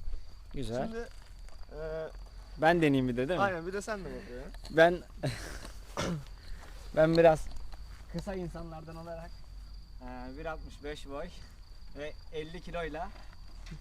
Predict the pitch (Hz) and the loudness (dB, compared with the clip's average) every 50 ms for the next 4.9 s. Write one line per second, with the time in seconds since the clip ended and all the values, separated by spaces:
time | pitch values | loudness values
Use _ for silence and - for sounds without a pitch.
0 | - - - - - - - - - - - - - - - - - - - 180 | -10 -10 -10 -12 -14 -14 -10 -10 -8 -8 -8 -10 -10 -10 -12 -12 -12 -8 -6 -4
1 | 185 170 170 170 175 170 156 - 165 185 226 214 - - - - - - - - | -4 -4 -2 -4 -2 -4 -4 -4 -6 -6 -6 -6 -8 -8 -10 -10 -8 -8 -8 -8
2 | - - 156 160 165 175 170 196 202 196 202 196 202 214 208 208 202 202 196 202 | -8 -6 -4 -2 -2 -2 -2 -2 -4 -2 -2 -2 -2 0 0 -2 -2 -2 -2 0
3 | 208 208 208 196 - - - - - - - - 156 175 180 175 202 220 214 185 | 0 -2 -2 -4 -8 -10 -12 -12 -10 -10 -10 -4 0 0 0 0 -2 -4 -2 0
4 | 180 185 180 160 170 180 175 - 208 - 160 143 - 151 151 180 202 220 | -2 -2 -2 -2 -2 -4 -2 -2 -2 -2 -2 -4 -4 -4 -2 0 0 0